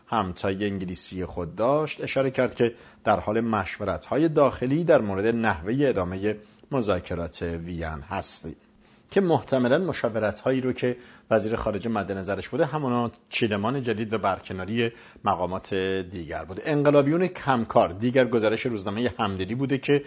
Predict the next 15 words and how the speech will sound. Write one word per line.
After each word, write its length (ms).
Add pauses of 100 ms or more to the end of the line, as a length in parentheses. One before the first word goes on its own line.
(320)
به 220
نشست‌های 1160
بدون 440
هدف 340
نمایندگان 580
مجلس 540 (500)
کنونی 480
اشاره 340
داشت 280
که 380
بدون 400
طرح 340
و 40
برنامه 360
مشخص 560